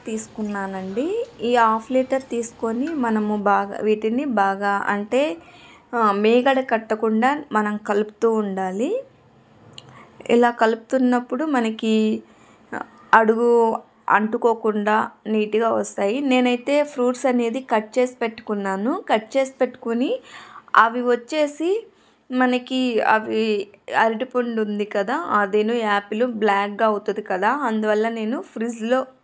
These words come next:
పెట్టేసుకున్నానండి. అవి తీ-, కట్ చేసి పెట్టేసుకొని ముక్కల్ని మనం ఫ్రిడ్జ్‌లో పెట్టుకున్నామంటే మనకి బ్లాక్‌నెస్ అనేది రాకుండా ఉంటాయి. ఇప్పుడైతే నేను, ఆ, almost మనకి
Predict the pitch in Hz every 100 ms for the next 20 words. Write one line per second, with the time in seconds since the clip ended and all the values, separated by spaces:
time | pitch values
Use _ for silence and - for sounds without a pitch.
0 | _ 208 202 214 214 214 202 196 185 185
1 | 180 208 285 214 196 - 196 185 185 180
2 | 175 - 180 165 214 214 - 190 - 185
3 | - - 180 240 214 - 202 190 214 320
4 | - - - - 262 262 254 233 214 240
5 | 247 226 214 - 220 214 208 202 214 269
6 | 240 214 220 202 208 196 202 233 254 233
7 | 214 214 208 247 196 196 202 202 202 185
8 | 185 185 175 185 269 480 - - - -
9 | - - - 247 269 269 262 302 311 254
10 | 254 415 587 - _ _ _ _ - 226
11 | 220 214 220 - 220 233 240 254 - 262
12 | 240 220 220 220 214 220